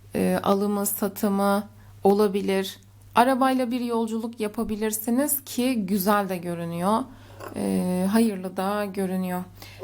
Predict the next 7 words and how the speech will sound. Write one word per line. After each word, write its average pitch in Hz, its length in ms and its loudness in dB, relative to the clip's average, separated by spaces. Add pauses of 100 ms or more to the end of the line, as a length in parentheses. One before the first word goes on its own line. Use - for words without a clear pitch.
Evet 269 280 4
arkadaşlarım, 226 840 0
şimdi 214 420 0
ne 220 60 0
yapalım? 196 760 0
Söylediğim 233 680 2
gibi 196 380 0